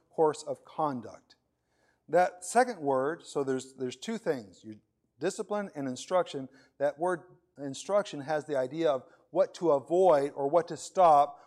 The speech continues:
what is improper. Uh, don't, don't do that. Don't, no, we're not gonna play soccer in the funeral home. Don't, don't do that. Take the ball outside.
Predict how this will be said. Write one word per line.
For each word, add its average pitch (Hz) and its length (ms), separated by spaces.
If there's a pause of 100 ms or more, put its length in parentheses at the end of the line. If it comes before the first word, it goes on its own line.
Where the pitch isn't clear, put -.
(100)
what 170 160
is 170 240
improper. 170 800 (440)
Uh, 147 60
don't, 151 300
don't 156 180
do 143 140
that. 113 300 (600)
Don't, 143 180 (300)
no, 127 460 (340)
we're 123 100
not 139 140
gonna 131 120
play 131 200
soccer 127 380
in 120 80
the 113 60
funeral 107 360
home. - 140 (120)
Don't, 123 180 (100)
don't 123 180
do 117 120
that. 104 160
Take 120 160
the 127 80
ball 117 200
outside. 98 300